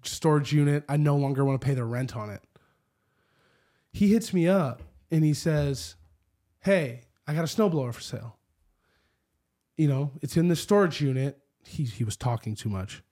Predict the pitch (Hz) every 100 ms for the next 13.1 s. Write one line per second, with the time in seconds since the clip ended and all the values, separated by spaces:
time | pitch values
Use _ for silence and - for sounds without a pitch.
0 | _ 170 165 196 202 - 208 196 151 143
1 | 147 147 151 147 160 175 175 - 185 185
2 | 180 170 160 135 131 - 143 151 175 180
3 | 180 175 185 175 139 135 - - - 139
4 | 123 117 160 165 165 - 165 160 147 147
5 | 143 - 143 107 - _ _ _ _ _
6 | _ - 151 151 131 127 - _ - 185
7 | - 233 135 175 117 101 _ _ _ _
8 | _ _ _ _ _ - 139 175 170 127
9 | - 143 120 120 127 117 - 151 - 185
10 | 180 185 117 117 123 147 - _ _ _
11 | _ _ _ _ - 175 - 165 170 208
12 | 226 214 160 202 175 156 202 185 127 113